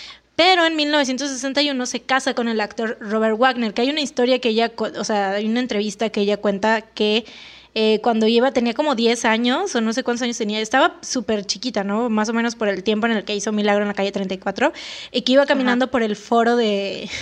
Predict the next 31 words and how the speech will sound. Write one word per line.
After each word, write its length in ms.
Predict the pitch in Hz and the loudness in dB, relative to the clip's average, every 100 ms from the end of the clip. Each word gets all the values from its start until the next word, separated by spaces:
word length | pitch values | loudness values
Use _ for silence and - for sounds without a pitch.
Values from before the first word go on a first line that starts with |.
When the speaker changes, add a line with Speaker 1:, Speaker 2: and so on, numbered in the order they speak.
| - - - | -10 -14 -18
Speaker 1:
<laughs> 340 | - - - | -20 -20 -2
de 240 | 311 277 233 | 2 4 4
filmación, 680 | 240 214 208 196 220 240 381 - - - | 2 0 -2 -2 -2 -2 -4 -10 -12 -4
y 120 | 262 | 0
que 220 | 277 247 | 2 2
vio 260 | 247 254 254 | 4 4 4
a 80 | |
Robert 280 | 247 247 240 | 4 0 -2
Wa-, 240 | 233 226 214 214 | 0 -2 -2 -10
Wagner, 460 | 214 233 220 226 240 | -2 -2 0 -2 -4
que 140 | 226 | -4
él 80 | 214 | -2
era 200 | 214 220 | 0 0
como 260 | 220 190 196 | -2 -4 -4
unos, 460 | 202 208 208 202 233 | -4 -4 -4 -6 -6
en 100 | 233 | -6
ese 160 | - | -4
tiempo 220 | 226 220 | -4 -2
creo 100 | 220 | -4
que 80 | 214 | -4
él 80 | 214 | -4
tenía 200 | 202 202 | -4 -4
como 180 | 240 233 | -2 0
diecisiete, 800 | 208 - 196 - 214 202 208 277 | -2 -4 -14 -6 -2 -2 0 2
algo 180 | 262 254 | 4 2
así, 220 | 254 262 | 0 -2
o 20 | |
sea, 80 | 247 | -2
estaba 220 | 247 254 | 2 4
adolescente, 640 | 302 247 214 226 214 202 | 6 4 0 -2 -4 -4
¿no? 200 | 190 240 | -6 -6